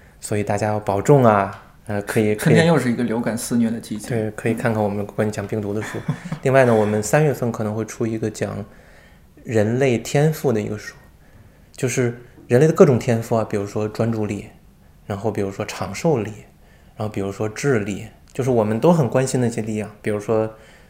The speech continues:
Speaker 1: 呃，呃，呃，呃，它里面讲的一些例子，里面讲的赛车手，因为赛车手真的很专注。他讲的不是超人啊，不是 Superman，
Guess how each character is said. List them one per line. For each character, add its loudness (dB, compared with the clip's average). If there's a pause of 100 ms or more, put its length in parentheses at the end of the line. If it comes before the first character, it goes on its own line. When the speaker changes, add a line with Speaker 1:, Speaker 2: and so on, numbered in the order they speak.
(160)
Speaker 1:
呃， -6
呃， -6
呃， -8
呃， -12 (380)
它 -2
里 0
面 -2
讲 -2
的 -4
一 -8
些 -4
例 2
子， -6
里 -2
面 -2
讲 -4
的 -4
赛 -2
车 -4
手， -8
因 -16
为 -12
赛 -6
车 -6
手 -4
真 -8
的 -6
很 -10
专 -8
注。 -14 (680)
他 4
讲 4
的 2
不 0
是 -4
超 4
人 6
啊， 0
不 -4
是 -8
Superman， -4